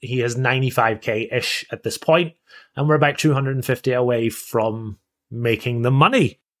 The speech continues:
I decided to use, as Mike suggested earlier, you can play lots of really lovely exploitative sizes in the main event and kinda just push people around. So I decided against jamming.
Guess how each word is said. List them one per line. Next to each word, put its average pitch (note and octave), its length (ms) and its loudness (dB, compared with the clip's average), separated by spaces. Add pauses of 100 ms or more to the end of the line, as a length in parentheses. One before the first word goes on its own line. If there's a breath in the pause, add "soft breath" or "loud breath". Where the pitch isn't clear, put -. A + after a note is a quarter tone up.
(300)
I A2+ 140 2
decided D#3+ 880 0 (420)
to - 180 -2 (200)
use, B2+ 500 -2
as B2 220 0
Mike D3+ 240 2
suggested C#3 420 2
earlier, A#2+ 240 2
you A2 160 -2
can G#2 280 -8 (280 loud breath)
play B2+ 140 4
lots C#3+ 240 4
of B2+ 100 2
really C#3 220 4
lovely B2 380 2
exploitative A#2 580 -4
sizes A2 420 -2
in A2 100 -4
the A2 60 -8
main A2 180 -8
event G#2+ 260 -2
and G#2 200 -16 (240)
kinda B2 200 -2
just A2+ 160 -8
push - 200 -6
people A2+ 240 -8
around. F3 420 2 (340 loud breath)
So E3+ 100 2
I E3+ 80 4
decided G#3 500 2
against F#3 400 0
jamming. E3 460 -2